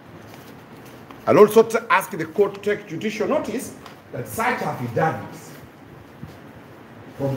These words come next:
twenty seventeen, twenty eighteen to twenty, uh, twenty-two August,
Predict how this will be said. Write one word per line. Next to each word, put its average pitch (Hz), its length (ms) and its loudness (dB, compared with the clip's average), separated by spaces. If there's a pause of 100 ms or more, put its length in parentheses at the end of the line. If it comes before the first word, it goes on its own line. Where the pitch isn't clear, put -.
twenty 196 380 0
seventeen, 190 880 0 (180)
twenty 202 440 -2
eighteen 226 400 -2
to 160 180 -4
twenty, 202 680 -2 (520)
uh, 156 340 0
twenty-two 180 920 0
August, - 420 2